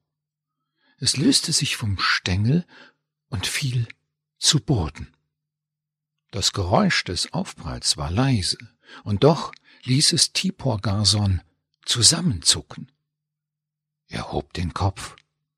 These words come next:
Das Grieco beherrschte seine Wohnung. Es war überall. Es kroch aus Wandschlitzen, über die Wände, über den Boden,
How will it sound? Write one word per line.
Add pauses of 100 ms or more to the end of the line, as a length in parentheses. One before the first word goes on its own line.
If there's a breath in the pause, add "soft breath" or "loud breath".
(520)
Das
Grieco
beherrschte (280)
seine
Wohnung. (560 loud breath)
Es
war
überall. (640 loud breath)
Es
kroch
aus
Wandschlitzen, (200 loud breath)
über
die (180)
Wände, (220 loud breath)
über (100)
den
Boden,